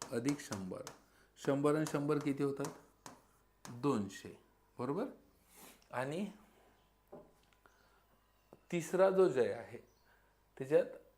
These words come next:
दुसऱ्या जयामध्ये मिळवलेल्या जयाच्या दुप्पट गुण होतील. दुसऱ्या जयात दोनशे मिळवले तर दोनशे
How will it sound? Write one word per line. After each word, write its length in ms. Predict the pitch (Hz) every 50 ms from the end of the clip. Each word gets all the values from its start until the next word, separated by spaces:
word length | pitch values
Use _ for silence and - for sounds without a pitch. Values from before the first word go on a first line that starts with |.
| _ -
दुसऱ्या 400 | 139 139 147 147 - 170 180 175
जयामध्ये 400 | 156 147 143 139 139 143 147 151
मिळवलेल्या 640 | 147 135 127 127 127 127 127 131 139 143 147 - 131
जयाच्या 400 | 117 120 117 120 120 117 147 143
दुप्पट 440 | 135 139 151 151 151 - - 196 190
गुण 280 | 170 147 135 139 139
होतील. 340 | 131 135 127 101 - 98 87 - - _ _ _ _ _ _ _ _ _ _ - -
दुसऱ्या 320 | 139 143 - - 165 156
जयात 220 | 151 156 156 160 160
दोनशे 420 | 147 143 143 143 143 143 - 165
मिळवले 380 | 156 151 151 147 147 151 165 185 - -
तर 60 | 139
दोनशे 720 | 127 135 135 135 131 - - 196 190 190 - - - _